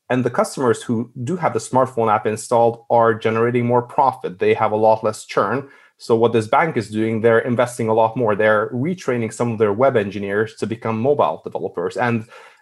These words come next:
this is just not even a market-leading bank, but they have a mobile team of a hundred, hundred and thirty native, native engineers, and they, they need more. But there's still this notion from,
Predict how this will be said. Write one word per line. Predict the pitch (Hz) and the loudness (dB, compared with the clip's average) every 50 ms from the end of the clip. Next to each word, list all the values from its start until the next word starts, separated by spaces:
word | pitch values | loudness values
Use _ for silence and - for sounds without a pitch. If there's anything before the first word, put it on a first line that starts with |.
| _ _ _ _ _ _ _ _ _ _ | _ _ _ _ _ _ _ _ _ _
this | - 135 170 180 - | 0 2 2 2 2
is | 262 180 127 | 0 0 0
just | - - 131 117 - - - _ _ - 139 - _ _ _ _ _ - | 2 2 2 2 0 -4 -16 _ _ -18 -18 -18 _ _ _ _ _ -4
not | 131 127 135 151 156 | 0 2 2 4 2
even | 143 120 117 113 | 2 2 2 0
a | 107 - | 0 -2
market-leading | 117 113 120 139 143 - 117 - - 120 110 104 104 95 | 0 2 2 2 2 2 -2 -2 0 -2 -2 -2 -2 0
bank, | 95 131 139 131 117 | 0 0 0 2 0
but | 107 104 87 | -2 0 2
they | 110 110 | 2 2
have | 110 113 120 | 4 2 0
a | 107 107 | 0 0
mobile | 113 123 123 123 110 110 | 0 2 2 2 2 0
team | - - 113 | 0 -2 -2
of | 110 | -2
a | 104 | -2
hundred, | 120 120 123 - | -2 -2 -2 -2
hundred | - 143 139 135 120 | -2 -2 0 0 0
and | 113 107 | 0 2
thirty | - 117 101 104 | 2 2 2 2
native, | 101 107 104 101 87 - - | 0 -2 -2 -2 -4 -4 -4
native | 127 113 107 107 98 | -4 -2 -2 -2 -2
engineers, | 104 104 101 90 95 92 90 78 - - - - _ _ _ _ _ _ _ - | -2 -4 -6 -6 -8 -8 -8 -10 -12 -14 -18 -20 _ _ _ _ _ _ _ -8
and | 117 110 110 | -4 0 0
they, | 113 117 113 - | 0 0 0 0
they | - 120 113 | 0 0 0
need | 120 127 131 113 110 | 2 0 0 0 0
more. | 113 117 107 90 64 76 - _ _ _ _ _ _ _ _ _ _ _ _ _ _ | 0 0 0 0 -2 -6 -10 _ _ _ _ _ _ _ _ _ _ _ _ _ _
But | - 127 120 123 - 175 165 165 - _ _ _ _ _ _ - | -10 -10 -4 -2 0 0 0 -2 -6 _ _ _ _ _ _ -6
there's | 139 131 151 151 147 147 | 0 4 4 4 4 2
still | - - - 180 180 196 196 180 | -2 -4 -2 2 2 4 2 2
this | 156 156 139 - - - | 2 0 -2 -2 0 0
notion | 127 135 151 156 151 - - 117 113 113 | 2 4 4 4 2 0 -4 -4 -4 -6
from, | 117 - - 107 101 101 107 110 | -4 -2 -2 0 0 -2 -4 -6